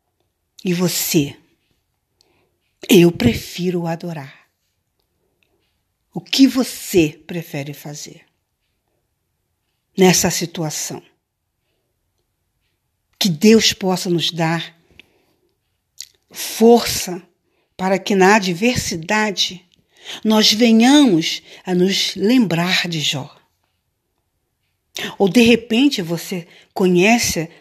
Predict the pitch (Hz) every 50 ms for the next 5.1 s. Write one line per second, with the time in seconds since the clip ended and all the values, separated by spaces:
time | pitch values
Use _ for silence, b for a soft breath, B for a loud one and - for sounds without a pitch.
0 | b b 160 147 - - 160 151 151 139 135 143 143 147 147 151 160 170 165 165
1 | 170 B B B - 156 156 147 147 - - 175 151 151 156 151 147 147 147 143
2 | - - 160 160 170 175 160 151 b b b b b b b - - 202 - -
3 | - - 277 294 294 269 220 175 151 - - _ - 185 180 170 160 139 139 170
4 | 151 139 135 147 151 143 - 147 127 135 131 - - - 147 123 135 - - -
5 | 120 -